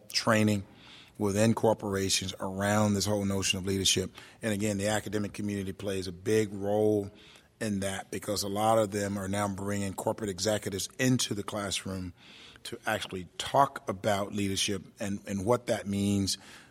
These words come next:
far beyond whether or not you got a three point eight or a four point two G P A.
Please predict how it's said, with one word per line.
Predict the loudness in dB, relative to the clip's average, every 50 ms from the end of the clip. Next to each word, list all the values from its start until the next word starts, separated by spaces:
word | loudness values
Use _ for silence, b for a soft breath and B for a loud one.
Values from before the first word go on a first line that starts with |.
| B _
far | 0 6 8 10 10 8
beyond | 8 6 2 2 4 4 4 4 6 6 4 4 2 0 0
whether | -2 -2 -2 -2
or | -2
not | -2 -4 -4 -6 -6
you | -6 -6 -6 -4
got | -4 -4 -6
a | -6 -6 -8 -10 -10
three | -8 -4 -4 -4 -4
point | -4 -4 -4 -2 0
eight | 2 4 4 4 4 2 -2 -6
or | -10 -10 -10
a | -10
four | -10 -10 -8 -8 -8
point | -8 -10 -10 -10 -10 -10 -10
two | -8 -6 -4 -4 -4 -6
G | -6 -6 -8
P | -8 -8 -8 -6 -4
A. | -4 -6 -6